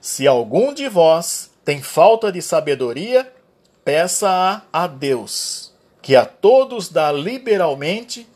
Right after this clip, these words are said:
e o não lança em rosto, e ser-lhe-á dada. Peça-a, porém, com fé, em nada duvidando, porque o que duvida é semelhante à onda do mar,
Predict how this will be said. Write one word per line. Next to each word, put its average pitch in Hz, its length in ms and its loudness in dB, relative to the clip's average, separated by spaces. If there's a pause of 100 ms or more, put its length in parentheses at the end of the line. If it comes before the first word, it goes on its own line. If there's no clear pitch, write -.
(340)
e 170 120 2
o 170 100 2
não 196 240 4
lança 170 420 2
em 180 100 -8
rosto, 139 600 -6 (680)
e 156 80 -2
ser-lhe-á 131 640 2
dada. 123 520 -4 (1000)
Peça-a, 202 720 0 (180)
porém, 165 600 0 (220)
com 240 200 2
fé, - 460 -2 (680)
em 180 140 -2
nada 214 400 2
duvidando, 123 640 -6 (600)
porque 156 500 2
o 139 140 2
que 139 180 -4
duvida 208 720 0 (340)
é 135 120 2
semelhante 180 880 -2
à 185 80 4
onda 175 360 2
do 196 120 -2
mar, 113 520 -4